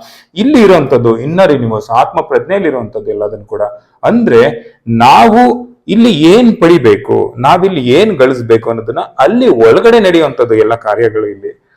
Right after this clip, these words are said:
ಅಂದ್ರೆ ಎಲ್ಲಾನು ಏನಾಗುತ್ತೆ,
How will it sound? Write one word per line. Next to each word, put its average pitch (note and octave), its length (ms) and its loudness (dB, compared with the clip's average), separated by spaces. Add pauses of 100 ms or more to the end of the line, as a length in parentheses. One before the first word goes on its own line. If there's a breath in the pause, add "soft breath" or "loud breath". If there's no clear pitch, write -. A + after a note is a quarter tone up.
(200 soft breath)
ಅಂದ್ರೆ C#3+ 600 -2 (360 soft breath)
ಎಲ್ಲಾನು A3+ 460 4
ಏನಾಗುತ್ತೆ, F3+ 960 0